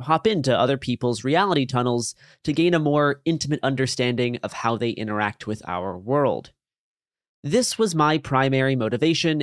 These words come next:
in attending the Ghost Conference, to learn what metaphysical beliefs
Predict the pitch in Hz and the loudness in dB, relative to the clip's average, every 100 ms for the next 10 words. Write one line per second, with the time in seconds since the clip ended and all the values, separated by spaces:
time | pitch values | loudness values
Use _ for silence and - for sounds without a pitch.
0 | - 127 123 - 135 135 131 123 117 104 | -2 -2 -2 -2 -2 0 0 0 -2 -2
1 | 101 - - - - 71 - - - _ | -4 -6 -10 -12 -12 -12 -10 -12 -12 _
2 | _ _ - 160 170 180 190 156 131 135 | _ _ -2 2 4 4 2 2 2 2
3 | 127 139 143 156 170 170 160 135 123 135 | 0 0 0 -2 -2 -2 0 0 0 -2
4 | - | -6